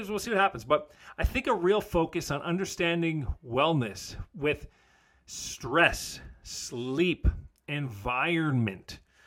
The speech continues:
um, nutrition, lifestyle, which is, you know, you got non-exercise activity thermogenesis and lifestyle habits, personal development, of course, fitness is in there, and personalized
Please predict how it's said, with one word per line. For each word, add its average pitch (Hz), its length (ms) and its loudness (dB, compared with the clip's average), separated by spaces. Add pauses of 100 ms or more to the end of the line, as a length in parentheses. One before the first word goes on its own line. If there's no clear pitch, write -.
(240)
um, 117 400 -8 (100)
nutrition, 147 960 -2 (560)
lifestyle, 139 800 2
which 120 220 -8
is, 113 80 -12
you 139 80 -4
know, 123 180 -4
you 165 80 -12
got 139 180 -2
non-exercise 156 760 0
activity 151 400 -8
thermogenesis 135 680 -4
and 110 100 -6
lifestyle 139 380 -6
habits, - 460 0 (440)
personal 175 480 4
development, 139 720 0
of - 100 -14
course, 156 240 -6
fitness 185 600 -4
is 127 160 -6
in 143 100 0
there, 147 140 -2
and 147 200 -6
personalized 151 880 -2